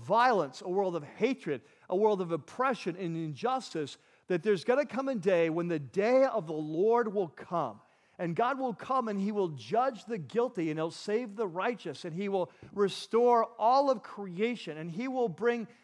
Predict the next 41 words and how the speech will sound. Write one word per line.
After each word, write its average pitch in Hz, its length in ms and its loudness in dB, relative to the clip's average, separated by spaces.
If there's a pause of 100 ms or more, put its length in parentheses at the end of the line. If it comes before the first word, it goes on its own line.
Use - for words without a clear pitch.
what 214 200 0 (160)
in 185 160 -4
Hebrew 214 320 0
we 185 80 2
say, 190 240 -2 (240)
he 226 100 -2
will 208 140 4
bring 214 220 2
shalom, 185 960 2 (460)
which 185 220 -2
means 190 240 -4
more 233 260 2
than 226 160 0
just, 196 300 -6
like, 180 120 0 (140)
peace, 254 440 -6
like, 180 200 0 (300)
absence 208 600 2
of 156 180 0
warfare. 185 600 2
What 190 160 0
it 190 80 -6
means 220 320 -4
is 170 140 -10 (180)
shalom 226 560 -2
has 233 160 -4
to 214 100 -4
do 202 160 -2
with 208 140 2 (240)
a 208 80 2
fullness 254 880 2
of 160 140 -4
life 180 560 2
at 185 240 -2
every 190 340 0
level, 151 400 2
life 226 360 2
healed 226 360 -2
at 175 60 0
every 196 160 2
level. 160 180 2